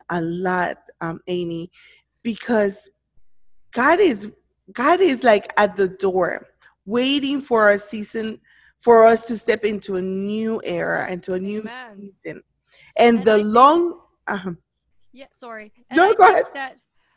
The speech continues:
Speaker 2: I think a lot of anxiety started because we are so, um, we're so like, "When will it end?" We're all stuck to that mentality, like,
Speaker 1: Yes.
Speaker 2: "When is it gonna end? Haven't I suffered enough? Haven't we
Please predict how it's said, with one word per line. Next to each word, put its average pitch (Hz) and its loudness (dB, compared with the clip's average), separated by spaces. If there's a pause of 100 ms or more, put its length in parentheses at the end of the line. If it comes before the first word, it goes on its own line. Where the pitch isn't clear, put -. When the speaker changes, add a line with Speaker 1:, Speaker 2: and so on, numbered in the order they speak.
(260)
Speaker 2:
I 285 -14
think 349 -20 (760)
a 262 -14
lot 302 -16
of 285 -20
anxiety 220 -20
started 226 -20 (760)
because 262 -20
we 269 -20
are 254 -16
so, 277 -20
um, 233 -16 (600)
we're 302 -14
so 330 -14
like, 302 -16
"When 247 -18
will 233 -20
it 226 -20
end?" 190 -20
We're 233 -20
all 302 -16
stuck - -20
to 311 -20
that 269 -20
mentality, 247 -16
like, 220 -20
Speaker 1:
Yes. - -20
Speaker 2:
"When 339 -12
is 415 -20
it 415 -20
gonna 320 -16
end? 269 -18 (400)
Haven't 339 -18
I 339 -18
suffered 330 -20
enough? 302 -18 (320)
Haven't 311 -20
we 320 -20